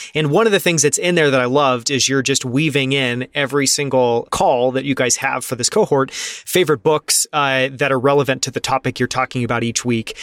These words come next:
So I know that you have this massive archive of books that you've read that you kind of pull from that you then recommend to people to be able to, um, kind of move the needle in different areas. One of the questions I wanted to ask,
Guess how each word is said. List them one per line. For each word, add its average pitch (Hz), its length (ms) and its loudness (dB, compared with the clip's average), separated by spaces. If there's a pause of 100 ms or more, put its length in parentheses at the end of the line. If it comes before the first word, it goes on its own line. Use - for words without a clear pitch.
(100)
So - 140 2
I 151 80 2
know 208 180 4
that 202 120 2
you 170 180 2
have 147 320 0
this 135 240 0
massive 151 420 0
archive 123 520 -2
of 131 160 -2
books 135 220 -2
that 131 180 -4
you've 117 180 -2
read 120 220 0
that 117 100 -8
you 120 80 -4
kind 117 160 -8
of - 80 -10
pull 123 220 0
from 110 320 -4
that 113 120 -6
you 127 120 -4
then 113 180 -6
recommend 113 400 -4
to 113 60 -8
people 113 300 -6
to - 140 -4
be 113 160 -2
able 113 200 0
to, 110 280 -2 (380)
um, 120 240 -2
kind 143 220 -2
of 127 60 -2
move 147 200 4
the 143 80 4
needle 143 240 4
in 135 80 2
different 131 300 -2
areas. 123 400 2 (300)
One 156 180 2
of 285 80 0
the 254 40 4
questions 156 300 0
I 147 80 4
wanted 147 380 0
to 139 80 -2
ask, 113 440 -2